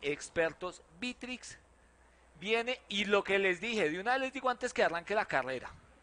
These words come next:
Vamos a hacerlo fácil. Tengo premios.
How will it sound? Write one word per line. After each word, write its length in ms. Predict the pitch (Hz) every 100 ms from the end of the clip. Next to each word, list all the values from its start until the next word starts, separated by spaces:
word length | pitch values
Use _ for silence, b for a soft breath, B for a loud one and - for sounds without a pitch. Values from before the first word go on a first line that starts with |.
| - - - - - - - - -
Vamos 360 | 180 226 262 240
a 80 |
hacerlo 360 | 196 175 170 208
fácil. 360 | 208 135 - - - - - - - -
Tengo 260 | - 226 254
premios. 460 | - 226 147 113